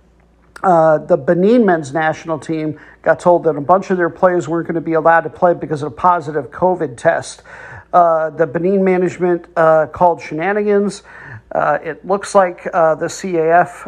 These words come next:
agreed because they were allowed to postpone the match until now so that presumably everybody could play. And the match in this group, Group L, is number three, Sierra Leone versus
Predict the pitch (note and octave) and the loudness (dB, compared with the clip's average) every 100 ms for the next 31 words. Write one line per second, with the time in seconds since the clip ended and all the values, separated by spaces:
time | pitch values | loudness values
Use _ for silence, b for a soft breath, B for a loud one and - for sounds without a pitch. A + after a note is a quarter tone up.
0 | - D#3+ C3+ D#3+ G3 G3 F#3+ D#3 F3 F3 | -10 -10 -6 -2 0 0 -4 -4 -2 0
1 | D#3+ D#3+ D#3 D#3 D3+ D3+ D3+ - D#3+ D#3 | 0 -2 -2 -2 0 0 0 -4 -2 -2
2 | - G#3 A#3+ A#3+ F#3 E3+ E3+ - F3+ D#3 | 0 2 2 0 0 0 -2 -6 -8 -8
3 | - E3 D#3 D3+ D3 C3+ C#3+ C#3+ C3+ D3 | -4 -4 -2 -2 -4 -6 -8 -10 -4 -4
4 | C3+ C3 D3 D#3 C#3+ C#3+ C#3+ D#3+ D#3+ D3 | -4 -8 -6 -6 -6 -6 -6 -4 -6 -6
5 | D3 E3 D#3 D3 E3+ - D#3+ C#3 - _ | -2 -2 -2 -8 -10 -2 0 0 -6 _
6 | B B B B B B F3+ G3 A3+ G#3 | B B B B B B 0 0 2 0
7 | A#3+ C4+ - - G#3 A3+ A#3 A#3 - G#3 | 2 0 -4 -10 -4 0 2 0 0 -2
8 | A#3 - F#3+ G3+ - - G#3 G3 F#3 F#3 | -2 -4 -4 -6 -4 0 2 2 0 -2
9 | F3 D#3+ D#3 E3 E3 E3+ E3 E3 F#3 - | -2 -2 -2 -2 0 -2 -2 -6 -6 -6
10 | D#3+ D#3 D3+ D3 C#3+ D3 F#3+ F3 F3+ B3+ | -2 0 0 0 -2 -2 -4 0 0 0
11 | - E3+ F3+ A3+ | -2 -4 -4 -6